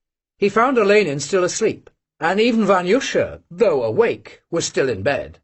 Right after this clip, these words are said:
and looking round the room considering whether it was not time to get up, when Daddy Yeroshka, gun on shoulder and in full hunter's trappings, opened the door.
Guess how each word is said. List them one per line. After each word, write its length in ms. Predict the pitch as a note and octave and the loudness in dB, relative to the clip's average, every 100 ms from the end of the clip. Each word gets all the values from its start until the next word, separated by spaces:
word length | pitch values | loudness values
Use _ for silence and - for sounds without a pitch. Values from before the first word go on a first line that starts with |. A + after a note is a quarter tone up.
| _ _ | _ _
and 160 | F3+ F#3+ | -2 0
looking 300 | A3 A3 G3 | 2 2 2
round 200 | F#3+ F3+ | 2 2
the 80 | |
room 220 | D#3+ D#3 D#3 | 0 0 -2
considering 720 | F3+ D#3+ A#3 D#3+ A#2+ G#2+ A#2+ | -8 -2 -2 0 -4 -4 -4
whether 240 | D3 D3+ | -2 -2
it 40 | D3 | -4
was 120 | C#3+ | -6
not 220 | E3+ - | -8 -6
time 240 | E3+ C3 | -6 -4
to 60 | A2+ | -2
get 160 | B2+ A#2 | -4 -4
up, 280 | B2+ - - _ _ _ - | -8 -10 -20 _ _ _ -2
when 200 | F#3+ F#3+ | 0 2
Daddy 220 | A3 G#3+ | 2 2
Yeroshka, 680 | G3+ F3+ F#3+ - - F#3+ G3+ _ _ - | 2 4 2 0 -2 -2 -2 _ _ 0
gun 240 | G3+ G#3 | 2 4
on 160 | G3 F#3 | 2 -2
shoulder 400 | - F#3+ F3 F#3+ F#3+ | 0 2 4 0 0
and 100 | E3 | -4
in 120 | D#3 | -6
full 260 | - F#3 | 0 0
hunter's 340 | D3 F3 D3+ D3+ | 0 -6 -8 -10
trappings, 580 | - C3+ C#3+ B2+ A2+ - _ _ | -4 -4 -4 -6 -8 -12 _ _
opened 340 | - F3 B2 A2 | -2 -2 -2 -8
the 60 | |
door. 380 | G#2+ A2 D2+ A#1 | -4 -4 -6 -10